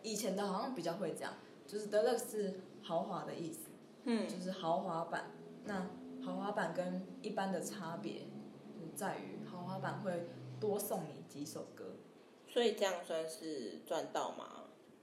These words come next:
Speaker 1: 我觉得算吧，就是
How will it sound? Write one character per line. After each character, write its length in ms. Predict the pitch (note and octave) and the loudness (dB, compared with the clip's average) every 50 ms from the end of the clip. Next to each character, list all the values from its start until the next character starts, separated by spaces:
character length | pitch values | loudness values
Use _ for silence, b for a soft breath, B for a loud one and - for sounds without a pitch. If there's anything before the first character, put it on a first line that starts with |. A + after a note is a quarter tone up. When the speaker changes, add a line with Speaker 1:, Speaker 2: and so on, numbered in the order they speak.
| - - - | -20 -12 -6
Speaker 1:
我 100 | G#3 G#3 | -6 -2
觉 100 | G3+ C#4 | 2 6
得 260 | D4 B3+ A#3 - - - | 6 8 8 6 2 -4
算 340 | - - - C#4+ A#3+ F#3+ E3+ C#3+ | -8 -2 2 4 4 4 4 2
吧， 280 | G2 D2+ - - - - - - - - - - - - | -2 -2 -4 -6 -10 -14 -18 -20 -20 -20 -20 -20 -12 -6
就 120 | - A#3 | -4 -2
是 360 | A#3 A#3+ B3 A3+ G#3 G3+ - | 2 6 6 6 6 6 0